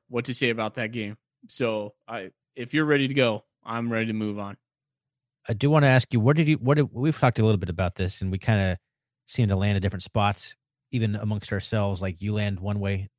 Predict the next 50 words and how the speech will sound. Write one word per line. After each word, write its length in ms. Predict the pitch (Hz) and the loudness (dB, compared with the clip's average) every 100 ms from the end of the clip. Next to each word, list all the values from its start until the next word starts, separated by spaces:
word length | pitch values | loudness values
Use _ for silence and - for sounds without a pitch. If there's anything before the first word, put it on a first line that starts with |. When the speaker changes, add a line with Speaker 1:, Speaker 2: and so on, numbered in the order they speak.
| 98 | -8
Speaker 2:
and 80 | |
the 60 | 98 | -6
next 260 | 95 101 - | -6 -6 -8
week 160 | 95 | -8
you 80 | 101 | -6
land 160 | 98 90 | -6 -4
the 100 | 98 | -4
other 160 | 98 | -4
way. 200 | 87 87 - _ _ _ | -6 -6 -10 _ _ _
How, 180 | 175 | 2
what 140 | 127 170 | 4 4
do 60 | |
you 60 | 196 | 4
feel 200 | - 175 | 4 2
about 400 | 139 135 131 - _ _ _ _ | 4 4 4 -2 _ _ _ _
Jeff 260 | - 135 135 | -2 0 0
Choate's 480 | - 131 117 - - - | 4 2 2 -6 -10 -12
strategy 540 | - 127 131 123 98 | -4 0 2 2 0
now 400 | 107 131 101 95 - _ _ _ | 0 2 2 2 -4 _ _ _
of 140 | - 104 | -6 -2
just 180 | 107 - | -4 -6
playing 380 | - - 131 127 | -6 0 2 2
lots 280 | 110 117 - | 0 -2 -2
of 60 | |
guys 580 | 95 107 107 104 98 - - | -2 0 2 0 -2 -6 -6
earlier 260 | 123 127 120 | 0 2 2
in 80 | 110 | 2
the 80 | |
year, 360 | 104 107 104 98 - | 0 0 0 -2 -4
getting 180 | 110 107 | -4 -2
lots 220 | 110 - | -4 -6
of 60 | |
guys 420 | 104 107 107 92 - _ _ _ | -4 -2 -2 -4 -10 _ _ _
in, 340 | 123 123 120 107 | -2 0 0 0
rotating 560 | 117 113 - 117 113 | -2 -2 -2 0 -2
so 220 | 98 120 | -2 -2
much, 380 | 110 110 - - - _ - | 0 -2 -4 -10 -16 _ -10
subbing 380 | - 131 120 | 0 0 2
out 200 | 113 107 | 0 0
probably 220 | 107 110 104 | -2 -2 0
more 260 | 104 107 | 0 0
than 280 | 101 98 95 - | 0 -2 -4 -6
an 120 | 104 | -6
average 360 | 95 110 98 - | -2 0 -2 -4
team 140 | 110 | -4
would? 260 | 95 95 92 _ _ _ _ _ _ _ _ - | -2 -2 -4 _ _ _ _ _ _ _ _ 0
Do 80 | |
you 60 | 123 | 2
think 220 | 123 135 | 4 2
that 240 | 117 123 | 4 2